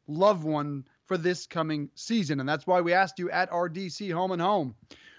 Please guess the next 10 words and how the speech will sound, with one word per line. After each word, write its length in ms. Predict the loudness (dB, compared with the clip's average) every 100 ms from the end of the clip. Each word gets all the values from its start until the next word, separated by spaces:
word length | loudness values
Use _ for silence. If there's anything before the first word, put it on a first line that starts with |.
| _
which 300 | 2 2 0
Q 240 | 0 2 4
B 200 | 2 4
would 280 | 2 0
you 360 | -2 0 0 -4 _ _ _ -4
most 480 | 2 4 2 -2
want 540 | -6 2 2 2 -4 -16 _ _ _
for 380 | -8 4 8 8
your 220 | 6 -2
team 580 | -4 -2 0 0 -2